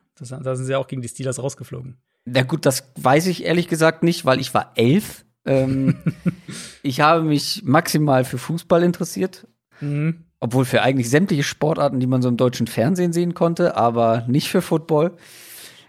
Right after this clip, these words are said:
Speaker 2: Ähm, das ist schon sehr, sehr <laughs> lange her. Und jetzt halt gerade echt diese Ausfälle, gerade auch von den Coaches, ähm, das ist einfach nur bitter. Und deswegen wäre es eine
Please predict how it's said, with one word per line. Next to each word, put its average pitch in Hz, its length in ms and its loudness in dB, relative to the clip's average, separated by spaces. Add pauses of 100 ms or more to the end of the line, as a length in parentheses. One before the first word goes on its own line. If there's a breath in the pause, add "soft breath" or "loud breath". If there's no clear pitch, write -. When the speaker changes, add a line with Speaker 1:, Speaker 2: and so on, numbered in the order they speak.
(160 loud breath)
Speaker 2:
Ähm, 131 520 4
das 127 180 -4
ist - 160 -4
schon 233 180 2
sehr, 208 160 4
sehr 214 140 2
<laughs> - 20 8
lange 175 300 4
her. 170 300 4
Und 151 180 2
jetzt 175 200 0
halt 156 140 0
gerade 151 360 2
echt 165 200 -2
diese 147 260 -2
Ausfälle, 123 680 2 (840 loud breath)
gerade 151 380 -2
auch - 140 -2
von 156 160 0
den 147 140 -4
Coaches, 127 680 0
ähm, 107 480 -2
das 117 220 2
ist - 160 -10
einfach 127 220 0
nur 123 160 2
bitter. 135 260 2
Und 120 140 0
deswegen 131 320 0
wäre 131 180 4
es 131 80 -2
eine 123 380 -2